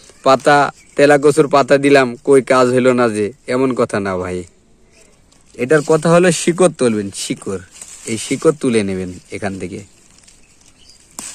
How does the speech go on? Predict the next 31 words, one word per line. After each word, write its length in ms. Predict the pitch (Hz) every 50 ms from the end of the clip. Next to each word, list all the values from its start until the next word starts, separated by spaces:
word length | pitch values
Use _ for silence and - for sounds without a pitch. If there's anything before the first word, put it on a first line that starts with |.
| - - - _ _ _ _ _ _ _ _ _ _ _ _ -
এই 140 | - 123 131
শিকড় 340 | 127 - - 139 127 160 151
তুলবেন, 360 | - - 131 117 107 107 107
নিচের 320 | 110 120 123 - - 135
শিকড়। 380 | 123 - - 110 95 - 104 92 - - _ _ _ _ _ _ _ _ _ _ _ _ _ _ _ _ _ _ -
এক, 180 | - 123 117 113 _ _ _ - -
এক, 240 | - 139 127 127 120
দুই, 140 | 123 143 -
এক, 160 | - 143 135 120 - _ -
দেড় 320 | 131 120 127 131 135 135
ইঞ্চি 280 | 139 139 135 131 139 127
শিকড় 300 | - - 143 123 151 147
নেবেন, 440 | 147 147 143 139 151 156 156 147 - - _ _ _ _
চার 200 | - 131 127 123
পাঁচটা 300 | 113 135 131 127 - 131
গোলমরিচ 500 | 113 113 123 131 135 135 139 139 139 135 131 -
নেবেন, 300 | 127 127 127 135 147 147
নিয়ে 280 | 151 131 120 123 123
বেটে 340 | 117 113 120 120 107 - 143
দাঁতে 460 | 139 127 117 107 - - 107 98 95 - -
লাগাবেন। 440 | 151 98 92 95 92 90 90 87 87 87 _ _ _ _ _ _ _ _ _ _ _ _
সাথে 300 | - - 180 185 180 175
সাথে 260 | - 143 120 104 107
পাঁচ 320 | 98 - 135 135 - - 151
মিনিটের 280 | 147 147 139 147 139
ভিতরে 320 | 131 135 127 139 143 147 143
দাঁতের 320 | 131 123 110 110 117 110
ব্যথা 220 | 110 110 101 110
থেকে 240 | 101 - 117 117 131
মুক্তি 340 | 131 127 123 104 - - 107
পাবেন। 340 | 95 101 98 92 90 90